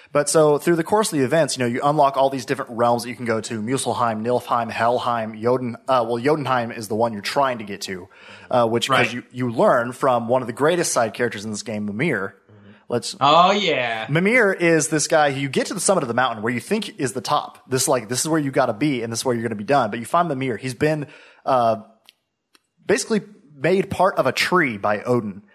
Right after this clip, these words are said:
Speaker 2: Mm-hmm.
Speaker 1: And he's
Speaker 2: Imprisoned
Speaker 1: just stuck
Speaker 2: into
Speaker 1: there
Speaker 2: it,
Speaker 1: and
Speaker 2: yeah.
Speaker 1: tortured by Odin, Thor, Thor's sons, Balder, everybody, all the time.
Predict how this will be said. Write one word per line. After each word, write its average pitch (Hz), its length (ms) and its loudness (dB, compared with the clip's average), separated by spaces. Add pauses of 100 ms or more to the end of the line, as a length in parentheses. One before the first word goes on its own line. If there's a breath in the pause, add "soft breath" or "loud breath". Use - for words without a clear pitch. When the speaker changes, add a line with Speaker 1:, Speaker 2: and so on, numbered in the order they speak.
Speaker 2:
Mm-hmm. 107 200 -8
Speaker 1:
And 127 260 0
he's 147 180 -8
Speaker 2:
Imprisoned 151 180 -2
Speaker 1:
just 143 220 0
stuck 165 180 2
Speaker 2:
into - 80 -8
Speaker 1:
there 160 160 4
Speaker 2:
it, 147 40 0
Speaker 1:
and 131 80 -2
Speaker 2:
yeah. 113 40 -2
Speaker 1:
tortured 160 300 2
by 127 200 2
Odin, 143 420 2
Thor, 135 480 4
Thor's 135 380 0
sons, 131 500 2
Balder, 127 580 2
everybody, 107 540 -2 (300 loud breath)
all 139 140 4
the 131 100 0
time. 113 320 0